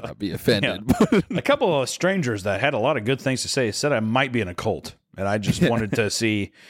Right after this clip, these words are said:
Speaker 2: I just wanted to throw that on the floor and see if you guys had any objections to that.
Speaker 1: Now, if I could just ask a question before you give me the sleepy time drink, I just have a few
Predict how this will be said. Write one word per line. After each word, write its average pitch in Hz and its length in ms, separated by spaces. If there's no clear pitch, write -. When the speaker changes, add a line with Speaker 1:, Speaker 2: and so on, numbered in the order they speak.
Speaker 2:
I 123 80
just 143 120
wanted 139 180
to - 60
throw 123 140
that 120 120
on 113 100
the 98 60
floor 107 320
and 101 80
see 98 120
if 90 40
you 98 80
guys 92 220
had 104 140
any 95 100
objections 95 680
to 80 100
that. 73 260
Speaker 1:
Now, 139 180
if 135 100
I 175 100
could 185 100
just 135 140
ask 123 200
a 104 40
question 104 380
before 95 260
you 95 80
give 101 180
me 98 100
the 85 80
sleepy 113 360
time 120 240
drink, 117 380
I 98 100
just 92 200
have 92 160
a 80 60
few 101 540